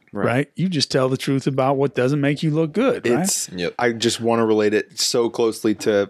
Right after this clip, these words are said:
Speaker 1: when somebody gets caught using steroids in
Speaker 2: Yeah.
Speaker 1: professional sports.
Speaker 2: Yeah.
Speaker 1: Lance Armstrong
Speaker 2: Yeah.
Speaker 1: got eaten alive.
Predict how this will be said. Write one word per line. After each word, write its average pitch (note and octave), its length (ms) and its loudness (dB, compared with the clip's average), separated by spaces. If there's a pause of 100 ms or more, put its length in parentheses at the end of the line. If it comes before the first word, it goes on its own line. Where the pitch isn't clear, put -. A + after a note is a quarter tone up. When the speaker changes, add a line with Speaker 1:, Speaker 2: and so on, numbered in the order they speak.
(140)
Speaker 1:
when A2+ 200 -2
somebody D3+ 240 0
gets D3+ 180 -2
caught A#2+ 200 0
using G#2+ 240 0
steroids G2+ 560 0
in G2 240 -2
Speaker 2:
Yeah. C3 100 0
Speaker 1:
professional G2+ 260 -2
sports. - 400 -4
Speaker 2:
Yeah. A#2 200 -2 (360)
Speaker 1:
Lance C#3 280 0
Armstrong G#2+ 480 0 (260)
Speaker 2:
Yeah. B2+ 180 -4 (260)
Speaker 1:
got A#2+ 180 2
eaten A2+ 180 0
alive. F#2 500 0